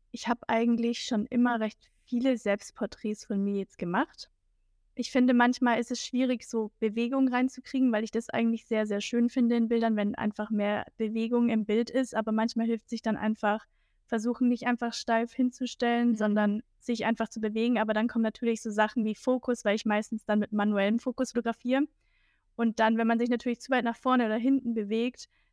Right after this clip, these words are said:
Speaker 1: dann fängt schon wieder an, dass das Bild unscharf ist und das ist dann
Speaker 2: Mhm.
Speaker 1: natürlich auch mega nervig. Deswegen ist es manchmal schon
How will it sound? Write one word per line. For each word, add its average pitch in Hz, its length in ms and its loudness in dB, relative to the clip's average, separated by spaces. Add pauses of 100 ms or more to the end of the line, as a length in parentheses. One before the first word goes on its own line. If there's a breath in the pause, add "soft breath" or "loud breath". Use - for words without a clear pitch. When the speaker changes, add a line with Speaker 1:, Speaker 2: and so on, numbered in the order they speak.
(100)
Speaker 1:
dann 233 180 2
fängt 247 220 -2
schon 240 140 0
wieder 226 160 2
an, 226 100 2
dass 220 140 -4
das 226 160 -6
Bild 285 240 0
unscharf 262 580 2
ist 254 200 0
und 220 120 0
das 220 100 -2
ist 247 60 -6
dann 233 80 -2
Speaker 2:
Mhm. 226 60 -2
Speaker 1:
natürlich 240 340 -4
auch 262 140 2
mega 220 320 2
nervig. 240 420 0
Deswegen 262 280 -2
ist 277 100 -4
es 277 100 -12
manchmal 285 280 2
schon 269 180 0